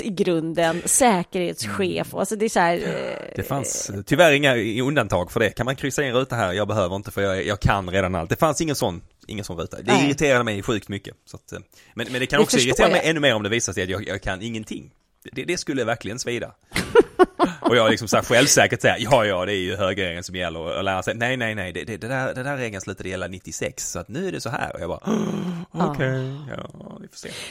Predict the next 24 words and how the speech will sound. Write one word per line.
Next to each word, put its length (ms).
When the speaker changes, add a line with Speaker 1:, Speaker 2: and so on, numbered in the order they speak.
Speaker 2:
Men 240
du, 180
en, 260
eh, 240
alltså 180
hur 140
långt 360
är, 320
hur, 140
alltså 160
hur 120
lång 200
är 240
kursen? 580
Speaker 1:
Eh, 100
jag 400
tror 140
det 140
är 100
fyra 280
timmar, 240
eller 100
tre, 160
tre, 160